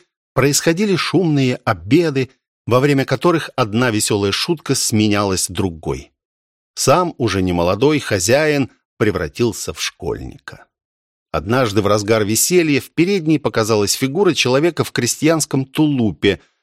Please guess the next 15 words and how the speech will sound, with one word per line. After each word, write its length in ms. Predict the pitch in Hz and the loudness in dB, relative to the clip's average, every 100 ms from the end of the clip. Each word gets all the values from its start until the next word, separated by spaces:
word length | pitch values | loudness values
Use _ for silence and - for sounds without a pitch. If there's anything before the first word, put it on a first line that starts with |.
| _ _ | _ _
Вскоре 440 | - - - 208 190 | -6 -4 4 4 4
в 80 | - | -2
столовую 720 | - 95 104 101 98 98 87 | -2 0 0 0 0 -2 -4
вошёл 460 | 113 95 - 92 90 | -4 -4 -2 -4 -4
старик 720 | - - 98 120 160 - - - | -6 -2 0 0 -4 -10 -14 -10
с 140 | 90 | -10
длинной 580 | 82 113 170 185 104 85 | 0 2 2 0 0 -2
бородой, 680 | 87 92 85 92 123 180 151 _ _ | 0 0 0 0 0 0 -2 _ _
в 280 | 107 110 104 | -2 0 0
валенках 720 | 95 123 165 170 160 156 - - | 0 2 2 2 0 -6 -8 -8
и 160 | 190 190 | -6 -4
серой 460 | - 107 131 147 | -2 0 2 0
блузе, 580 | 110 104 127 127 107 127 - _ _ | -2 0 2 2 2 0 -2 _ _
подпоясанной 880 | 107 - 95 90 95 117 117 120 - - | -6 -2 0 0 0 0 0 -2 -6 -4
ремнём. 580 | 117 139 117 78 65 | 0 2 0 -2 -8